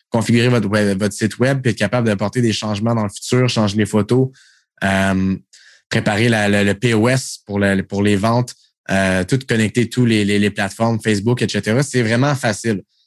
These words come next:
C'est, euh, il y a beaucoup d'installations. C'est ça qui est l'affaire qui est le fun aussi, c'est qu'il y a vraiment beaucoup de con-, d'extensions disponibles, euh, sur la plateforme, puis il y en a vraiment des super bonnes. Puis, euh, comparativement à d'autres plateformes de vente, c'est d'être,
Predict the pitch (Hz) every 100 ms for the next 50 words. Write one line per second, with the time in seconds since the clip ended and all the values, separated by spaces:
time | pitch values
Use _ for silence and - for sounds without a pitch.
0 | - - 104 101 98 98 95 92 90 64
1 | 64 - _ _ 120 110 110 139 127 127
2 | 117 117 110 - 147 147 123 135 127 104
3 | 131 110 160 - 110 104 113 135 127 113
4 | 135 131 113 98 107 101 - 104 - 117
5 | 117 101 - 98 127 147 - - _ -
6 | 95 95 - 101 98 101 95 147 139 104
7 | 95 101 120 104 - 110 95 101 151 -
8 | _ _ _ - 104 101 95 92 87 92
9 | 107 123 120 113 - 120 127 107 117 160
10 | - 151 - 151 135 120 156 - 107 110